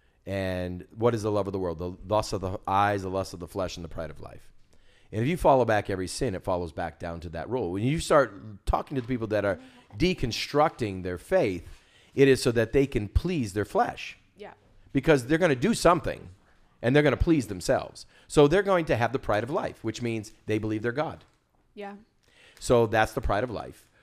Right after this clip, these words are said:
Speaker 1: Or the lust of the eyes, the lust of the flesh. You know, they're gonna go sleep around, they're gonna go drinking. Those are the experiences. And it comes down to the three, the three sins that Adam lost to,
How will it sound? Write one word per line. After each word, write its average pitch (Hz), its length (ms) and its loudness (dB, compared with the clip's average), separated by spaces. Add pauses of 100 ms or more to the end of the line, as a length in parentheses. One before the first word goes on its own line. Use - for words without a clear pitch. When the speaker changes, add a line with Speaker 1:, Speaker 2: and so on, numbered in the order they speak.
(160)
Speaker 1:
Or 127 500 8 (160)
the 117 120 2
lust 107 220 0
of 127 60 -2
the 127 100 2
eyes, 202 280 -6
the 104 100 -2
lust 120 220 2
of 131 80 0
the 135 80 0
flesh. - 440 -8 (360)
You 113 100 -2
know, 113 100 4
they're 120 160 4
gonna 117 200 2
go 113 280 4
sleep 117 300 -4
around, 110 540 0
they're 117 80 -2
gonna 113 180 -4
go 113 200 -2
drinking. 110 680 -4
Those 110 260 0
are 139 40 2
the 135 100 0
experiences. 185 880 2 (1040)
And 127 220 2
it 127 60 -2
comes 131 260 -2
down 131 320 0
to 131 260 0
the 110 160 2
three, 135 500 -2 (200)
the 120 120 0
three 143 220 0
sins 147 340 -2
that 113 220 0
Adam 117 320 0
lost 113 420 0
to, 95 280 -4